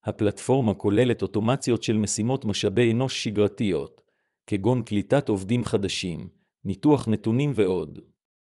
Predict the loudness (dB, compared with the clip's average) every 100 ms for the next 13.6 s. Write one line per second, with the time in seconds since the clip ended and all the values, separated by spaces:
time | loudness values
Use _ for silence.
0 | _ _ _ _ _ _ -6 -4 -4 0
1 | 2 2 0 -8 _ _ _ 0 2 4
2 | 4 2 2 0 2 0 2 2 0 -2
3 | 0 0 0 0 -2 2 2 4 2 0
4 | 0 0 -2 0 2 2 -4 -2 -2 -2
5 | -4 -2 0 4 4 4 -2 -6 -14 -18
6 | -20 _ _ _ _ _ _ _ _ _
7 | -6 -2 -2 0 0 2 2 2 0 0
8 | 2 2 0 -4 -6 -6 -10 -8 -10 -10
9 | _ _ _ _ -8 -6 -2 0 2 2
10 | 4 2 4 2 4 4 4 4 2 4
11 | 2 2 0 -4 0 0 2 0 0 -2
12 | -6 0 2 2 0 -2 -2 0 0 0
13 | 0 0 0 2 4 2